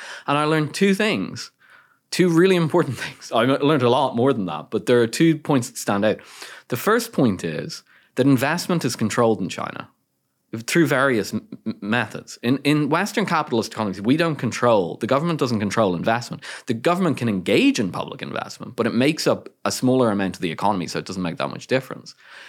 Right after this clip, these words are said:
China, there are levers, various levers, to control everything from housing market construction investment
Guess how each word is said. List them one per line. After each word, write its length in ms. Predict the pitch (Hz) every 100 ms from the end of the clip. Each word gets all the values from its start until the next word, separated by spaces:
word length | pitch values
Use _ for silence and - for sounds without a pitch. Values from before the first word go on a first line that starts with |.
| - -
China, 640 | - 170 202 247 180 156 -
there 320 | 123 131 127
are 320 | 120 110 - -
levers, 800 | 117 147 175 113 78 - - -
various 540 | 92 113 147 151 104 -
levers, 460 | 80 76 - -
to 80 | -
control 500 | - 110 - 147 139
everything 380 | 120 113 107 95
from 160 | -
housing 500 | 90 113 131 131 117
market 320 | - 104 101 92
construction 460 | 92 - 123 -
investment 720 | 113 98 80 80 - 80 82